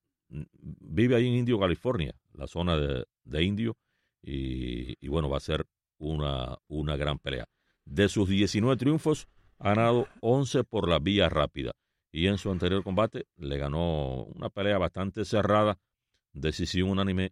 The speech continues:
en doce rounds en el peso semicompleto a Umar Salamov, un peleador que hasta el momento se mantenía con veintiséis victorias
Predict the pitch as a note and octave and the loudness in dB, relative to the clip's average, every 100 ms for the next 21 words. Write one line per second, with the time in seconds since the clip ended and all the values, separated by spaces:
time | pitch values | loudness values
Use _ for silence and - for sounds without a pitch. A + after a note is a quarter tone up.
0 | _ E2+ C#2+ F2 F2 F2 D#2 E2 D#2 - | _ -10 -2 0 0 0 0 -2 -4 -10
1 | D2+ C#2 E2+ - F#2 F2 F2 - E2+ D2+ | -10 -8 -8 -6 -4 -4 -6 -12 -10 -4
2 | E2 D#2 C#2+ _ _ _ - E2 D#2 C#2 | -2 -2 -6 _ _ _ -8 -2 0 0
3 | C2+ _ G2 G2+ G2+ F2 - F2 F2 B1+ | -2 _ -4 -2 -2 -2 0 0 0 -2
4 | - _ _ _ _ _ D2 D2+ E2+ E2 | -10 _ _ _ _ _ -10 -8 -2 0
5 | E2+ E2 D#2+ D2+ C#2 C#2 E2 D2+ D2 C2 | 0 -2 -8 -6 -4 -4 -4 -4 -6 -4
6 | C2 C#2+ C2+ C#2+ D2+ E2 - C#2+ C2 C#2 | -6 -8 -6 -2 0 0 -2 -8 -4 -4
7 | C#2 C2 F2 D2+ C2 D#2+ C#2+ C2+ C2+ | -4 -2 0 0 -2 -4 -2 -2 -6